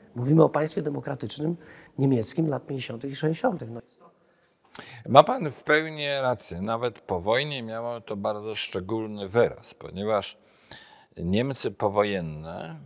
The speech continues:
Speaker 2: mówimy cały czas o Niemczech, Niemczech Zachodnich, no to jest bardzo wielka liczba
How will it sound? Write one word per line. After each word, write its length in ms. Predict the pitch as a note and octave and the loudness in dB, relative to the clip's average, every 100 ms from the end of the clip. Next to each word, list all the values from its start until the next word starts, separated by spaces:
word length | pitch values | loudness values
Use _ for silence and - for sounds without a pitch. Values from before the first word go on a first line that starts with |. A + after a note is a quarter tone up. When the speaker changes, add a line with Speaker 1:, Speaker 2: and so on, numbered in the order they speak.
| C#3 A#2 _ - | -20 -20 _ -14
Speaker 2:
mówimy 440 | - G#2 F#2+ F#2+ F2+ | -2 0 0 -4 -6
cały 280 | F#2 E2+ | -6 -6
czas 300 | - E2 D#2+ | -6 -10 -8
o 1300 | E2+ D#2+ D2+ D#2 D2 D2 D2 D2 - D#2 D#2 D2 - D#2+ | -8 -8 -8 -10 -12 -14 -14 -16 -18 -18 -16 -16 -16 -14
Niemczech, 420 | E2+ E2+ - D#2+ - - - | -12 -12 -8 -10 -10 -20 -10
Niemczech 440 | F2+ F#2 E2+ E2 - | -4 -4 -4 -12 -8
Zachodnich, 720 | E2 - C#2 - - F3 - - - - - - _ _ - - - | -8 -8 -14 -14 -12 -12 -14 -20 -20 -20 -20 -20 _ _ -20 -14 -8
no 240 | F2+ G2+ | -4 -4
to 160 | - A2 | -2 0
jest 280 | G#2 - - | 0 -4 -2
bardzo 500 | E2+ A#2+ B2 G#2 F2 | 6 6 6 -2 -6
wielka 760 | E2+ G2 A#2 A#2 - F#2 F2+ | -4 -4 -2 -4 -2 0 0
liczba 600 | E2 E2 A2+ G#2 E2+ F2 | -2 -8 -12 -12 -2 -2